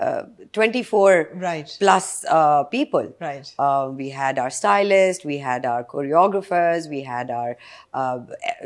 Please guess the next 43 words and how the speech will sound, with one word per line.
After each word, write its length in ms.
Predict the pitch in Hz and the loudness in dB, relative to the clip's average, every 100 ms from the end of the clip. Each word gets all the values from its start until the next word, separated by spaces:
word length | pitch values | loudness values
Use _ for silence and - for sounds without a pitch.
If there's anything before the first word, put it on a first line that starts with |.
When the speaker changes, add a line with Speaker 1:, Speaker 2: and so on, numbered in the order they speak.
| 156 | -6
Speaker 1:
you 60 | 135 | -4
know, 120 | 113 | -6
assistant 420 | - 160 143 147 139 | -6 -6 -8 -6 0
directors, 580 | 147 208 214 196 185 | 2 2 2 2 2
we 80 | 156 | -2
had 160 | 139 135 | -6 -6
our 80 | 139 | -8
Speaker 2:
Hmm. 120 | 156 | -8
Speaker 1:
cinematographer 760 | 143 147 185 202 208 208 190 | -10 -4 0 0 0 -2 -4
from 160 | 180 165 156 | -4 -4 -4
Lebanon, 500 | 160 170 151 151 151 _ - _ 147 | -4 -4 -4 -4 -8 _ -20 _ -2
Joe, 360 | 185 185 185 185 | 2 4 2 0
who 120 | 180 160 | -6 -4
did 100 | 190 | -4
a 80 | 196 | -4
fantastic 1040 | 180 170 175 _ - 151 165 - 170 139 | -8 -10 -12 _ -6 -2 -2 -6 -8 -8
job. 380 | - - - - | -6 -6 -6 -8
Speaker 2:
Hmm. 240 | 208 196 180 - - | -12 -12 -14 -12 -6
Speaker 1:
And 280 | 196 208 208 | -4 -4 -4
we 80 | 220 | -4
were 140 | 240 | 0
all 200 | 240 269 | 2 2
there, 460 | 214 190 175 185 208 - | 2 2 2 -2 -2 -6
and, 440 | 185 190 196 175 | -6 -6 -8 -4
uh, 320 | 190 190 190 180 | -2 -2 -2 -4
when, 440 | 190 196 202 196 - - _ | -4 -4 -6 -12 -18 -20 _
so 180 | - 208 | -4 -2
the 160 | 190 165 | -2 -4
first 360 | - 233 226 | 2 2 4
award 300 | 202 190 185 | 2 2 2
went 220 | 175 170 | 0 0
out, 300 | 170 156 160 | 4 4 2
the 60 | 156 | -2
second, 300 | - 190 208 | -2 -2 0
awa-, 140 | 170 | -2
so 120 | 160 175 | 0 0
they 160 | 170 | 0
start 340 | 175 180 175 160 | 0 0 2 2
backwards. 560 | 160 - 127 107 - - | 0 0 -6 -6 -8 -12
Speaker 2:
Hmm. 260 | 214 196 185 - _ | -10 -10 -12 -16 _
Speaker 1:
And 240 | 180 185 190 | 2 2 2
so 140 | 226 196 | 0 2
Anila, 600 | 226 247 262 262 277 | 0 2 4 4 4